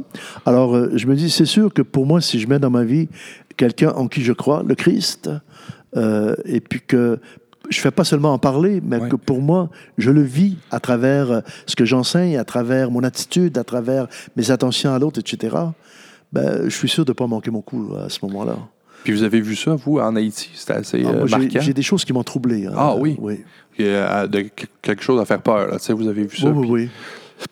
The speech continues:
Speaker 1: Oui.
Speaker 2: Parce que, tu sais, puis moi, euh, on pense tout le temps, il y a des gens qui, qui essaient toujours de se l'expliquer par des façons scientifiques. Euh, j'en ai même, euh, une personne qui m'a dit, « Regardez des gens comme, euh, comme Mesmer, le fascinateur, tu sais, va réussir, lui, à, à,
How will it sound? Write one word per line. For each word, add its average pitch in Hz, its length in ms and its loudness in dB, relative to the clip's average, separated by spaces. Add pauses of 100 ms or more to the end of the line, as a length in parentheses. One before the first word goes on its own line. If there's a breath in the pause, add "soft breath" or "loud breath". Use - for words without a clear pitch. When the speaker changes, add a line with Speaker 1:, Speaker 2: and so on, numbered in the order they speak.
(280)
Speaker 1:
Oui. - 80 -10 (120)
Speaker 2:
Parce - 220 -8
que, 113 100 -2
tu 98 140 -2
sais, 139 80 -2
puis 120 180 -2
moi, 127 220 4
euh, 113 280 0 (260)
on 73 200 -6
pense 113 240 -2
tout - 60 -4
le 107 60 -4
temps, - 120 -6
il 78 80 0
y - 40 -4
a - 20 -6
des 98 160 -2
gens 120 140 -4
qui, 101 260 -8
qui - 160 -6
essaient 104 180 -2
toujours 131 200 -2
de 156 40 -6
se - 80 0
l'expliquer 104 400 -2
par 104 160 -2
des 101 140 -4
façons 110 320 -2
scientifiques. 110 640 -4
Euh, 101 80 0 (360 loud breath)
j'en 107 180 -2
ai 101 80 0
même, 131 240 0
euh, 92 240 0
une 95 100 -4
personne 139 300 -2
qui - 140 -14
m'a 98 120 0
dit, « 123 180 -4 (420 loud breath)
Regardez 160 420 0
des 107 160 2
gens 117 160 0
comme, 104 200 -2
euh, 98 140 0
comme 107 180 0
Mesmer, 110 500 0
le 101 100 -2
fascinateur, 110 760 -2
tu - 100 -14
sais, 110 100 0 (400 loud breath)
va 123 100 4
réussir, 143 640 2
lui, 127 380 2
à, 104 280 0
à, - 120 -4